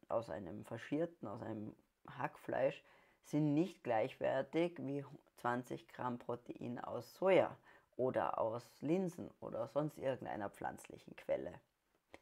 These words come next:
Das einmal vorweggenommen, ja. Äh, dann ist es so, dass es also nicht nur diese Unterschiede in den Proteinen gibt, sondern auch, dass man mal sagt, okay,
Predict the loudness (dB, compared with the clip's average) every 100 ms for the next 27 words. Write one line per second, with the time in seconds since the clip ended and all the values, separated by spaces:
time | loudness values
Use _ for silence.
0 | -6 0 0 0 -2 -2 -2 0 -2 -4
1 | -20 _ -6 -4 -4 -6 -12 _ -2 0
2 | 0 -6 _ _ _ _ _ _ _ _
3 | -20 -20 -20 -20 -20 _ _ 10 12 10
4 | 6 2 -2 _ _ 0 4 6 4 0
5 | -4 -6 2 6 6 6 0 _ _ _
6 | 4 6 6 2 2 6 6 4 -2 -12
7 | -16 _ _ _ _ -4 -2 -4 -2 -2
8 | -2 -4 -2 -4 -4 -6 -6 -6 -8 -8
9 | -10 -8 -8 -8 -8 -6 -6 -4 -6 -8
10 | -18 -20 -20 _ -4 0 2 2 2 2
11 | 4 4 2 -16 _ _ -4 0 2 0
12 | 0 0 0 -8 -6 -2 -2